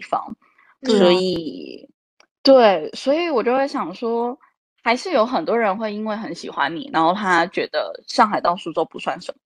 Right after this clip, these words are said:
Speaker 1: 但是也会有很多人就是会只是都，都在上海，然后还会说“我下班很累了，就先不过去你那个区了，过去你那个区还要两个小时”什么之类的。我觉得这种就是可以分手，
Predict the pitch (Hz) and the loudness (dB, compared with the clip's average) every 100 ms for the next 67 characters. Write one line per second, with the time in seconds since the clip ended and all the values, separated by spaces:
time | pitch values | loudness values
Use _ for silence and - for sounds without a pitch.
0 | _ - 185 180 165 165 147 135 - 170 | _ -6 -4 -2 -4 -4 -2 0 4 4
1 | 151 - - 151 143 - _ _ _ _ | 2 -4 -2 2 2 0 _ _ _ _
2 | _ _ - 160 - 165 156 117 - - | _ _ -2 -2 0 0 0 0 -4 2
3 | 165 95 - 220 _ _ _ _ _ 185 | 4 4 0 -12 _ _ _ _ _ -6
4 | 165 202 180 - 196 196 196 202 190 185 | 2 4 4 4 4 6 6 6 4 0
5 | 170 87 135 165 185 175 165 160 151 160 | -4 -6 -4 -6 -6 -8 -8 -6 -6 -6
6 | - - 101 123 113 92 69 170 165 180 | -8 -8 -8 -6 -4 -4 -4 -8 -8 -8
7 | 160 - 165 175 - 165 143 - - 151 | -6 -4 -4 -6 -8 -10 -12 -10 -8 -8
8 | - 180 - 165 160 - - - - 117 | -4 -4 -2 -4 -4 -6 -6 -6 -4 -4
9 | 147 - - - - - - - - - | -4 -8 -10 -10 -10 -10 -10 -12 -12 -12
10 | - - - - - - 170 190 214 170 | -12 -14 -20 -18 -16 -4 2 4 4 4
11 | 156 170 165 143 - _ _ _ _ _ | 0 -2 -4 -4 -6 _ _ _ _ _
12 | _ _ - 214 180 180 170 - - | _ _ -4 0 0 0 -2 -2 -4